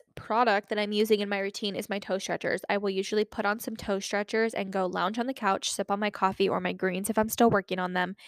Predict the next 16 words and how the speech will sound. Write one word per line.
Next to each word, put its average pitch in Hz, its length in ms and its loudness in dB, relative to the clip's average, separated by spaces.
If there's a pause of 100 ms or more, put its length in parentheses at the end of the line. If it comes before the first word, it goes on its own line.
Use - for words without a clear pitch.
(320)
You 220 120 6
guys 214 200 10
know 208 480 6
about 202 220 2
the 208 60 0
toe 202 180 0
stretchers. 196 420 0
I've - 140 -2
talked 190 260 -2
about 196 200 -2
them 196 260 0
so - 340 2
many 196 160 -2
times, 185 380 -4
plus 180 400 4
I 185 380 2